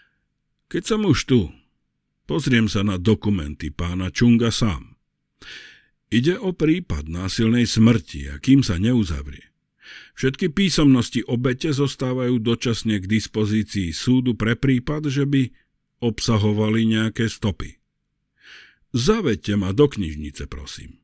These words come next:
„Hm, pravda, že, pane?“ Lin odviedol sudcu hore po širokom schodisku a ukázal na dvere na konci chodby.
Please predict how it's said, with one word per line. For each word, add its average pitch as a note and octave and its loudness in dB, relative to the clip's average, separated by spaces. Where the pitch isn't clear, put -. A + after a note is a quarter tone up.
„Hm, C#3 -4
pravda, E3+ -2
že, A2 -6
pane?“ B2+ -4
Lin A2 0
odviedol G2+ -2
sudcu G#2 -6
hore G2 -2
po F#2 -8
širokom E2 -8
schodisku G2 -10
a F#3+ -12
ukázal D3 -2
na C3+ -2
dvere D3 -2
na C3+ 0
konci C3 -2
chodby. F#2 -4